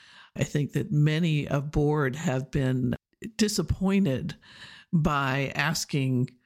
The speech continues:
for their internal experts as well as external experts for, "Oh, give me a, um,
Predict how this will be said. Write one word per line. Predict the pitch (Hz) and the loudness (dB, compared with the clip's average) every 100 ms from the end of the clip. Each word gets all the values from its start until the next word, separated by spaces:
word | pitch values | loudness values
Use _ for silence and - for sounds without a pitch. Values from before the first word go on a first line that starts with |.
| _ _ _ - | _ _ _ -4
for | - 147 135 131 120 131 - - | 0 0 0 -2 -2 -4 -4 -2
their | 143 135 131 - | -2 0 -4 -4
internal | - 165 139 - 190 202 208 | -4 -2 -2 -2 0 2 0
experts | 170 202 - 208 196 | 0 -4 -2 0 0
as | 156 156 | 0 0
well | 143 139 | 0 0
as | 139 | 0
external | 147 - - 151 139 | -2 -4 -4 -2 0
experts | 123 - - 127 - | -2 -2 -4 -4 -6
for, | - 143 127 131 - - - _ | -4 -2 -2 -4 -8 -20 -20 _
"Oh, | 160 | -2
give | 151 202 190 | 0 0 2
me | 185 160 139 123 127 | 2 4 2 0 -2
a, | 127 | -2
um, | 104 - - | 0 0 0